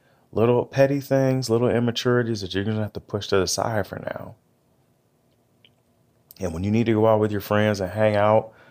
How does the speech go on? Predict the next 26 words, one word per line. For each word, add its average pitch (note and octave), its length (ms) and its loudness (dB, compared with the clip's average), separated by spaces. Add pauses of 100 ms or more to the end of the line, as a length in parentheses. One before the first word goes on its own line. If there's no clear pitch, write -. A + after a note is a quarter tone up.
(160)
set C3+ 280 2
that D3+ 240 2
time C3 340 2
up. B2 300 0
Be A#2 140 0
strategic C3 680 -6
about - 340 -8
that. - 200 -10
Don't G#2+ 220 -4
just B2 220 -4
drop G#2 300 0
that - 280 -2 (460)
on F#2 280 0
your, F2 160 -4
on, - 380 -8
on G2+ 420 -2
the F2+ 80 -2
lady. - 440 -6 (1600)
She's F#2 260 -4
gonna G#2+ 220 0
need A2 280 0
you F#2 180 0
there. - 280 -6 (400)
Change B2+ 360 2
the G#2 80 2
diapers. - 580 -4